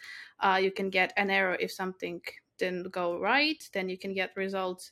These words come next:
you get the result or an empty state. So you have to handle those four states, like, a lot of, uh, times during your, like, app life cycle. So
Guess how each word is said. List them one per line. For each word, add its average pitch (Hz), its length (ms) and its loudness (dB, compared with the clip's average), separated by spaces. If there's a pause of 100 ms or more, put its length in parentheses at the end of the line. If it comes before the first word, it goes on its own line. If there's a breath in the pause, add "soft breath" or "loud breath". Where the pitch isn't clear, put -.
you 185 220 -8
get 180 180 -10
the 185 80 -4
result 233 440 -2
or 180 100 -2
an 185 140 0
empty 202 240 -4
state. 285 400 -2
So 196 280 -4
you 202 280 -4 (380)
have 202 220 -2
to 214 120 -2
handle 202 400 0
those 190 300 -2
four 190 220 -4
states, 190 420 -4
like, 170 280 -2 (920)
a 226 60 6
lot 220 180 8
of, 214 140 -2 (200)
uh, 202 360 4
times 214 480 -2 (1300 loud breath)
during 208 380 2
your, 185 280 0
like, - 560 -8
app 208 240 2
life 202 180 2
cycle. 285 460 2
So 190 760 0